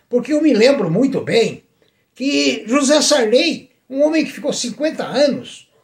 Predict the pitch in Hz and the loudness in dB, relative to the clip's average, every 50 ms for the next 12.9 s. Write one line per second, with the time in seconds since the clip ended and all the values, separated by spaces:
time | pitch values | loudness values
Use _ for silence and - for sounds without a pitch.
0 | _ _ - 156 185 180 156 156 139 151 233 277 262 - 120 110 - - 302 294 | _ _ -12 -8 -8 -6 -4 -4 -2 2 4 4 4 4 2 -2 -2 -2 -2 0
1 | - - 294 330 311 247 247 196 190 220 - - 202 - - - - - - _ | 0 -2 -4 -4 -4 -4 -6 -6 -4 -4 -4 -4 -4 -6 -10 -20 -20 -20 -20 _
2 | _ _ _ _ - - - 349 302 196 196 220 208 226 254 240 180 180 196 190 | _ _ _ _ -18 -10 -6 -4 -2 0 0 2 2 2 2 2 0 -2 -2 0
3 | 214 226 170 156 156 - - 220 240 262 240 - - - - _ _ _ _ _ | 2 0 0 0 -4 -6 -4 0 2 2 2 0 -2 -10 -18 _ _ _ _ _
4 | _ - 156 214 254 233 - - - - - _ _ - - - _ _ _ _ | _ -6 -2 0 0 0 -2 -4 -12 -20 -20 _ _ -20 -20 -20 _ _ _ _
5 | - 202 208 208 208 202 202 175 185 269 294 294 240 185 - 196 233 262 269 262 | -8 -2 2 2 4 4 2 4 4 4 4 4 4 2 0 0 -2 0 -2 -2
6 | 185 - - - 202 - 269 277 254 - 233 - - - 240 294 294 262 202 - | -4 -8 -10 -8 -6 -6 -6 -6 -4 -4 -6 -6 -4 -2 0 2 2 2 0 -4
7 | - - _ _ - 151 196 226 226 - - _ _ _ _ _ _ - 185 180 | -8 -14 _ _ -12 -8 -6 -6 -6 -8 -12 _ _ _ _ _ _ -2 2 4
8 | 185 185 175 175 165 165 - - - - 247 - 339 294 233 185 143 156 165 165 | 6 6 6 6 6 4 4 2 4 4 4 6 6 4 4 2 2 0 2 4
9 | 214 269 285 285 240 175 135 131 147 175 165 254 277 269 269 285 294 269 240 220 | 4 6 6 4 2 0 -2 -6 -8 -6 -2 0 0 2 4 2 2 2 0 -2
10 | 165 156 226 311 302 - - - - - - _ _ _ _ _ _ _ _ _ | 0 2 2 2 2 0 -2 -12 -16 -16 -20 _ _ _ _ _ _ _ _ _
11 | _ _ _ _ _ _ _ _ _ _ _ _ _ _ - 175 196 220 240 226 | _ _ _ _ _ _ _ _ _ _ _ _ _ _ -14 -12 -8 -8 -8 -6
12 | - - 196 - - 220 202 208 262 294 254 - - - - _ _ | -6 -6 -6 -2 -2 0 2 4 4 4 2 0 -2 -10 -16 _ _